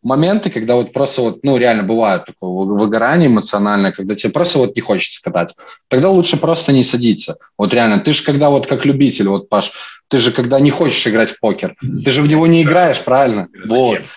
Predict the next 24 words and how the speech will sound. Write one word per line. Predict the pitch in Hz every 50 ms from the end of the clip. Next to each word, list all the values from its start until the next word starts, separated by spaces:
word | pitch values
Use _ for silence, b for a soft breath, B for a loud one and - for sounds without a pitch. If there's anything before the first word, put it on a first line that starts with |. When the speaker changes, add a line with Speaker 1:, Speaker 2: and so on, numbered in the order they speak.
| B B B
Speaker 1:
Вот | - 127 143 -
так | 196 190 - 214
и |
нам, | 208 208 202 202 185 160 135 120 104 107
вот | 123 120 135 135 -
так | 175 165 -
и | 185
нам | 185 185 185 170 147 135 131
нужно, | 139 139 120 101 104 107 98
вот | 101 107 104 127
реально. | 139 135 127 117 110 107
Некоторые | 117 143 151 - 180 - 165 170 170
люди | 180 190 170 165
садятся, | 151 - - 143 143 175 196 214 196 - - - b b b b b b b _
как, | - 131 123 120 131 127
знаешь, | 113 110 135 147 165 175 -
как | - - 131 -
работу | 139 147 147 170 165 - - 127
это | 110 - 120
уже | 117 110 101 113
воспринимают, | 113 113 113 - - 123 117 123 127 135 143 143 139 -
там, | 101 95 95
бля, | 95 98 104 101 104 104 101 98 95 90 90
надо | 95 104 107 107 104 110 107 104 101 101 98 92